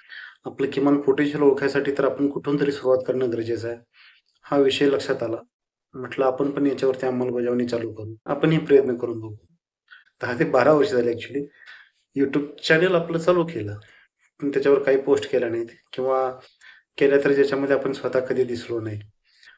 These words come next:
दिसायचं म्हटलं किंवा काही बोलायचं म्हटलं तर धाडस होत नव्हतं. अजूनही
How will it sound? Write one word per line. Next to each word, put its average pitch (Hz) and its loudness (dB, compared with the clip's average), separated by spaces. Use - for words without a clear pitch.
दिसायचं 143 2
म्हटलं 135 -2
किंवा 131 0
काही 131 -4
बोलायचं 123 0
म्हटलं 131 -2
तर 139 2
धाडस 120 0
होत 113 -8
नव्हतं. 101 -14
अजूनही 165 6